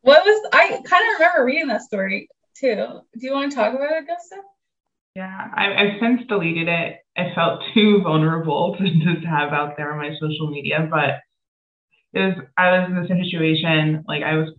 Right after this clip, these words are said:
Speaker 2: I went to one protest actually somewhere on Cape, I think Eastham, I'm not sure though. And, um, I just remember leaving it feeling really weird.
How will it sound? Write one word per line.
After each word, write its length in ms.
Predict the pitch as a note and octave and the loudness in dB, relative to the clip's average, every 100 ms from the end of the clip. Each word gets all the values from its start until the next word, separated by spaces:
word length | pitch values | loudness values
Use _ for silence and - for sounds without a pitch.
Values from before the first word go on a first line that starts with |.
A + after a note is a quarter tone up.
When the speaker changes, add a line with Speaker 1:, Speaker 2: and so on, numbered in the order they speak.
| - | -2
Speaker 2:
I 120 | E3+ | -2
went 120 | F3 | -2
to 120 | G#3+ G3 | -2 -4
one 360 | D3+ D3+ C#3+ | -2 -2 -2
protest 540 | C3+ C3+ C3+ C3 C3+ - | -4 -4 -4 -6 -6 -4
actually 840 | B2+ B2+ - - C3+ C3+ C#3+ D#3 _ _ - | -4 -4 -8 -8 -6 -4 -6 -10 _ _ -4
somewhere 320 | D#3+ D3+ C#3 | 0 0 0
on 200 | C#3 C3+ | -2 -4
Cape, 360 | D3 C#3 C3 - _ _ _ _ _ | -4 -4 -4 -8 _ _ _ _ _
I 40 | C#3+ | -12
think 220 | F3 E3 | -10 -8
Eastham, 680 | C3+ C3+ C3+ - D3+ - - | -6 -4 -6 -10 -12 -12 -8
I'm 60 | D#3 | -6
not 160 | D3+ - | -4 -6
sure 160 | C#3+ C3+ | -8 -6
though. 280 | D#3 D3+ - _ _ _ _ _ | -6 -6 -10 _ _ _ _ _
And, 500 | D#3 D3 C#3 C#3+ D3+ - | 0 0 -2 -6 -8 -2
um, 540 | D#3+ D3+ D3+ D3 D3+ - - | 0 2 0 -6 -12 -8 0
I 140 | F3 | 0
just 140 | F3+ A#3 | 2 2
remember 260 | A3+ G3+ | 4 4
leaving 200 | F3 E3+ | 2 0
it 180 | D3+ - | -2 -2
feeling 220 | D#3+ D#3+ | -2 0
really 360 | D#3 D3+ D3+ C#3 | 0 0 -2 -8
weird. 440 | C#3+ C3+ C#3+ D3 | -6 -4 -2 -4